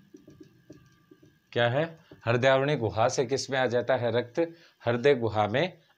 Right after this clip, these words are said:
आ जाता है। ठीक है, फिर क्या होगा? ये फिर से क्या होगा? इनमें क्या होगा? संकुचन होगा। क्या होगा? संकुचन होगा। तो क्या होगा? ओस्टिया बंद हो जाएगी।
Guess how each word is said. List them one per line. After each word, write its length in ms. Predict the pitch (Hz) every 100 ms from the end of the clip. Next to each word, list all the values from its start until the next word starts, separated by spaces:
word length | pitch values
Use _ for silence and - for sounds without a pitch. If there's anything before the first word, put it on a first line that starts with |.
| -
आ 260 | 120 160 - _ _ - 107
जाता 600 | 113 113 110 156 185 - _ _ -
है। 280 | 107 87 - _ _ -
ठीक 240 | 135 143
है, 240 | 180 - - _ -
फिर 260 | 170 196
क्या 140 | 196 190
होगा? 380 | 156 123 98 - _ -
ये 360 | 113 135 151 151
फिर 140 | 151
से 200 | 147 170
क्या 180 | 151 165
होगा? 420 | 147 135 143 151 - _ - -
इनमें 340 | 131 139 151
क्या 120 | 156
होगा? 240 | 139 135 156
संकुचन 640 | 156 135 123 139 143 156
होगा। 280 | 110 90 92
क्या 200 | - 127
होगा? 420 | 123 123 147 156 - _
संकुचन 600 | - - 127 120 135 156 139
होगा। 400 | 127 120 127 - _ _
तो 100 | 120
क्या 180 | 117 127
होगा? 280 | 117 117 131
ओस्टिया 580 | - 123 139 - 131 113
बंद 480 | 113 135 165 185 - _ _
हो 100 | 113
जाएगी। 420 | 110 104 90 82